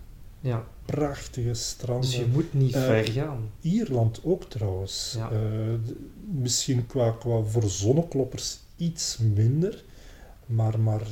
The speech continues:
Speaker 2: zowel Engeland als, eh, als Ierland hebben stranden waarvan je zelfs afvraagt of dat Europa is, zo mooi.
Speaker 1: Ja. Dus ja, je moet,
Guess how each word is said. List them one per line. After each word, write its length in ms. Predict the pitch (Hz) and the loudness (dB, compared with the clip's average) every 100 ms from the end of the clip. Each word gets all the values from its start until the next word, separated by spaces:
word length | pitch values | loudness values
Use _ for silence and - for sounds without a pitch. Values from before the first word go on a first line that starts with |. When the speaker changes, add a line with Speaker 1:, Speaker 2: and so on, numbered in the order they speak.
| 113 | -8
Speaker 2:
zowel 480 | - - 104 110 117 | -8 -2 0 0 0
Engeland 520 | 127 139 139 135 139 | 0 2 2 2 0
als, 420 | 110 117 - - 127 | -4 -2 -4 -4 -4
eh, 260 | 120 123 | -2 -2
als 280 | 123 117 - | -4 -6 -6
Ierland 520 | 156 160 143 123 113 | -2 -2 0 0 0
hebben 340 | 120 107 110 107 | -2 -2 0 -2
stranden 680 | - - - 120 123 151 | -4 -4 4 6 6 6
waarvan 420 | 127 120 - 113 110 | 4 4 4 6 6
je 140 | 110 | 6
zelfs 460 | - 113 104 - - | 2 -2 -2 -4 -6
afvraagt 580 | 131 - - 131 - - | -8 -6 -8 -8 -8 -8
of 120 | 113 | -4
dat 220 | 113 113 | -4 -6
Europa 440 | 123 104 113 139 127 127 | -2 2 2 0 -4 -6
is, 200 | 117 - | -6 -4
zo 180 | 131 123 | -2 2
mooi. 400 | 120 123 120 113 - - | 2 2 -2 -6 -10 -6
Speaker 1:
Ja. 180 | 120 - - - - - - - | -6 -6 -10 -18 -18 -18 -20 -12
Dus 200 | - 117 | -6 -4
ja, 140 | 123 117 | 0 0
je 100 | 120 | 2
moet, 240 | 120 117 | 2 0